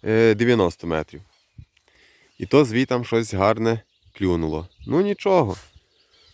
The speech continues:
Що зробиш? Це риболовля. Щось зловив, щось зійшло. Але і це добре. Відпочили, побули на природі.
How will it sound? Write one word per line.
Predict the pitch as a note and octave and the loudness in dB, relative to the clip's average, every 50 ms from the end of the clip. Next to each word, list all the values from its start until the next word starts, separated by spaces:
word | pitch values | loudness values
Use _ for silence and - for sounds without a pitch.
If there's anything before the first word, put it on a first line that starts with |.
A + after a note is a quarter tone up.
| _ _ _ _ _ _ - - | _ _ _ _ _ _ -10 -2
Що | - D#3 C#3+ | 0 2 2
зробиш? | C#3+ D3 C#3+ C3 G2 G2+ G2+ - - - _ _ | 4 4 4 4 2 -2 -6 -6 -10 -14 _ _
Це | - - A#2+ C3 | -6 -4 0 0
риболовля. | C#3+ C#3 C3+ C3+ C3+ C3+ C#3 C3+ A#2+ F2+ F2 - - _ - _ _ _ _ _ _ _ _ _ - - _ _ _ - - - - - - - - _ _ _ _ _ - - - - - - - - - _ _ | 0 0 0 2 2 4 4 2 2 -2 -4 -6 -12 _ -20 _ _ _ _ _ _ _ _ _ -20 -20 _ _ _ -20 -20 -18 -18 -18 -20 -20 -20 _ _ _ _ _ -20 -20 -20 -20 -20 -20 -20 -20 -20 _ _
Щось | - - C#3+ D3 C3+ | -2 2 2 4 4
зловив, | G#2 G2+ G2+ F#2+ G2+ A#2 B2+ B2 A2+ - - _ _ _ _ _ _ _ _ | 4 2 2 4 4 2 2 0 -2 -4 -12 _ _ _ _ _ _ _ _
щось | - - C#3+ C#3+ A2+ | -6 -2 -2 -2 -2
зійшло. | F#2 F2 - - - A2 A#2 A#2 A#2 A2 - _ _ _ _ _ _ _ _ _ _ _ _ _ _ _ _ _ _ _ _ _ _ _ _ | -2 -6 -8 -4 0 2 2 2 0 -2 -8 _ _ _ _ _ _ _ _ _ _ _ _ _ _ _ _ _ _ _ _ _ _ _ _
Але | - - D3 A#2 G#2 | -2 2 4 4 4
і | G2 | 2
це | - - A#2+ B2 | 2 0 0 2
добре. | B2 B2 A#2+ A#2 G#2+ G#2+ G#2 G2+ G2+ - _ _ _ _ | 4 4 4 4 2 0 -2 -4 -6 -12 _ _ _ _
Відпочили, | - G2+ - - F2 - - - C3 C#3 C3+ C3 C3 C3 B2+ - - | -14 -14 -10 -10 -10 -8 -4 -2 -2 0 0 0 -2 -4 -6 -10 -14
побули | - F#2+ G2+ G#2 G2+ G2 F#2 | -12 -4 0 2 2 2 2
на | F2+ E2+ | 0 -2
природі. | - F2+ F2+ G#2 C3 D3+ D3+ C#3 C3+ C3+ C3 | -2 -2 0 2 4 2 2 2 0 -4 -4